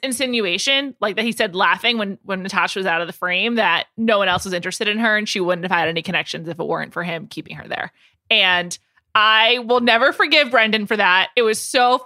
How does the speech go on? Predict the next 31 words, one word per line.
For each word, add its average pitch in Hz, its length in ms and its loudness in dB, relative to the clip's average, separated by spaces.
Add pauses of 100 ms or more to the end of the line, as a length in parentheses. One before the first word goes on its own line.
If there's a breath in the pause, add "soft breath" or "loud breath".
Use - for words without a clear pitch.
fucked 233 320 2
up. 214 320 2
Like, 214 220 -2
Brendan, 247 640 0
go 233 200 4
F 214 260 2
yourself. 190 480 -4
That 220 160 2
is 233 240 0 (600)
cruel 330 680 2
and 269 160 -2
callous 269 720 2
and, 269 120 0
like, 247 280 0 (260)
get 294 160 4
all, 320 180 4
like, 277 280 0
yes, 285 340 2
you're 254 220 2
extremely 277 580 0
hot, 247 400 2
but, 254 100 0
like, 254 200 2
it's 226 160 -4
not 254 260 2
just 294 240 -4
you, 262 220 0
Brendan. 202 400 0
Like, 226 160 -2
fuck 294 320 0
you. 302 260 2